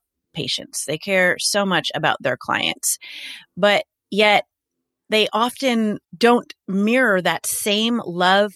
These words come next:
kindness, and care for themselves. And it hurts my heart how deeply compassionate they are, but yet sometimes just miss the mark of putting themselves into that same box.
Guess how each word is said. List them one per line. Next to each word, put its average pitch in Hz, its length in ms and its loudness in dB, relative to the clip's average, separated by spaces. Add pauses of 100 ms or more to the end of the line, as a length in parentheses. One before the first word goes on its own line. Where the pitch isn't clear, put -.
kindness, 202 500 -2
and 170 200 -4
care 175 480 0
for 180 180 0
themselves. - 800 -2 (520)
And 196 200 2
it 202 120 0
hurts 247 380 -2
my 208 160 2
heart - 680 -2 (460)
how 196 680 2 (200)
deeply 214 840 -2
compassionate 190 1000 -2 (400)
they 165 220 0
are, 117 500 0
but 175 240 0
yet 180 340 0 (220)
sometimes 254 560 -2
just - 360 -2
miss 208 300 0
the 202 120 -4
mark 180 340 2 (240)
of 180 140 -4 (100)
putting 220 240 0
themselves 180 500 2
into 185 300 -2
that 151 220 -2
same 156 260 0
box. - 520 0